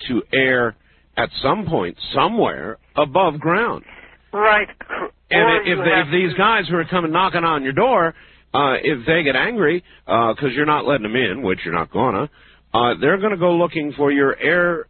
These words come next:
Speaker 1: supply, right?
Speaker 2: Right. Um, you know,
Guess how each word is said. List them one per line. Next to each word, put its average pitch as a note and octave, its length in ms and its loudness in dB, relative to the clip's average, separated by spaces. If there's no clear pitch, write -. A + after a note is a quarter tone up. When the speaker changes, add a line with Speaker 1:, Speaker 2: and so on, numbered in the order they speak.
Speaker 1:
supply, G#2+ 600 -4
right? B2+ 300 0
Speaker 2:
Right. D3 480 -2
Um, B2+ 640 -4
you - 120 -14
know, C#3 140 -4